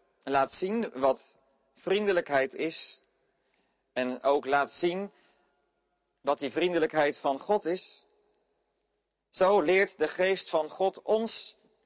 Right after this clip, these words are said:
vriendelijk te zijn voor anderen.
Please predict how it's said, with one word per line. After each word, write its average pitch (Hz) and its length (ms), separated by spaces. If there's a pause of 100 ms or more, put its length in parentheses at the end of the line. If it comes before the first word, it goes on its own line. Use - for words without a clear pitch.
(420)
vriendelijk 175 560
te 156 140
zijn 139 460
voor 131 200
anderen. 104 520